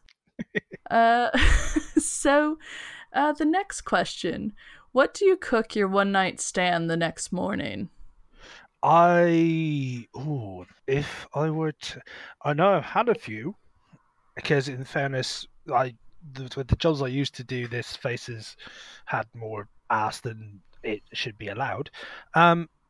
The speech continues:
Speaker 2: oh, wh-, what would I cook her? Sure, maybe just give her a bit of toast and the taxi number. <laughs>
Speaker 1: <laughs>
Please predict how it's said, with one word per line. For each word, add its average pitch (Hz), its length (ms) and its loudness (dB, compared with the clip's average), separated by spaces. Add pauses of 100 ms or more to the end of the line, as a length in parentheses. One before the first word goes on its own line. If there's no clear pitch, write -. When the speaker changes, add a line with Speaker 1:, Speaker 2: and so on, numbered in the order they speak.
(560)
Speaker 2:
oh, 156 360 -2 (240)
wh-, 120 80 -8
what 165 140 -2
would 185 100 -4
I 175 80 0
cook - 260 -4
her? 92 260 -8 (140)
Sure, 101 680 -10 (200)
maybe 117 460 -12
just 110 160 -10
give 120 100 -10
her 117 80 -6
a 110 60 -6
bit 113 160 -6
of 117 80 -10
toast 131 400 -6
and 110 280 -14 (540)
the 117 80 -14
taxi - 520 -4
number. 165 460 -2
<laughs> - 40 -20 (720)
Speaker 1:
<laughs> 247 80 -2